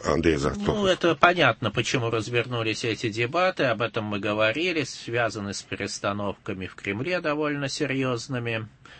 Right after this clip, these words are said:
Speaker 2: как бы мы ни говорили о статусе Медведева особом. Но, э, есть и более глубокая причина. Дело в том, что,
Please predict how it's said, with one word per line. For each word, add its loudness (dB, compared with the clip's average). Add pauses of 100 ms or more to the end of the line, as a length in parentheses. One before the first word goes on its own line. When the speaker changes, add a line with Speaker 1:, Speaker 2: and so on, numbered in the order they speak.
(140)
Speaker 2:
как 0
бы 2
мы -4
ни -6
говорили 0
о -2
статусе -4
Медведева -2
особом. -2 (600)
Но, 4
э, 2
есть 0
и 2
более 2
глубокая 2
причина. -2
Дело 0
в -10
том, 0
что, 0